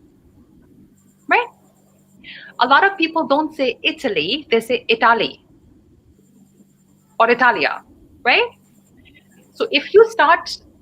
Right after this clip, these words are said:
with the pronunciation from the very beginning,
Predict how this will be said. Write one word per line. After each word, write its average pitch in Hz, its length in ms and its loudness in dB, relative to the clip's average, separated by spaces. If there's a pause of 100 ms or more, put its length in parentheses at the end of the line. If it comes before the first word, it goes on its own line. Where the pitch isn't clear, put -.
with 262 220 -2
the - 80 0
pronunciation 214 1000 -4 (460)
from 226 200 0
the 220 80 -2
very 190 340 0
beginning, 180 600 -4